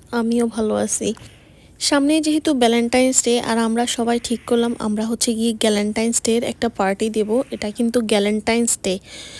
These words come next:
So, এখানে আমরা হচ্ছে গিয়ে একে, এক একজন এক একটা ডিশ নিয়ে যাব, আর হচ্ছে গিয়ে গিফট এক্সচেঞ্জ করব। So, এই তো যেই কথা সেই কাজ, সবার জন্য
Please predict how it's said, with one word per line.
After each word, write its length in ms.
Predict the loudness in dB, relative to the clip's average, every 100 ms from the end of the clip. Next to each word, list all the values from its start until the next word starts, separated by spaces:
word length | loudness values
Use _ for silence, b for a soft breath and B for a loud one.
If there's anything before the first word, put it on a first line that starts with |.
| B
So, 200 | 2 4 4
এখানে 340 | 2 2 4
আমরা 260 | 4 2 2
হচ্ছে 300 | 0 0 0
গিয়ে 320 | 2 2 2 0
একে, 460 | -4 -2 -2 -2 -4 -14 -4
এক 320 | -2 -2 -2
একজন 500 | -4 -4 -4 -2 0
এক 220 | -2 -2
একটা 240 | -2 -2 -2
ডিশ 360 | -2 -2 0
নিয়ে 200 | 0 0
যাব, 280 | 0 0 0
আর 320 | -2 -2 -2
হচ্ছে 280 | -4 -2 -2
গিয়ে 180 | -2 -4
গিফট 380 | -2 -2 -2 -4
এক্সচেঞ্জ 560 | -4 -2 0 0 -2
করব। 420 | 0 2 4 2 0 B B B B B
So, 300 | 4 6 6
এই 100 | 6
তো 240 | 4 2
যেই 220 | 4 2 2
কথা 300 | -2 -2 0
সেই 260 | 2 2
কাজ, 240 | 2 0 0
সবার 360 | 0 0 0
জন্য 240 | 0 0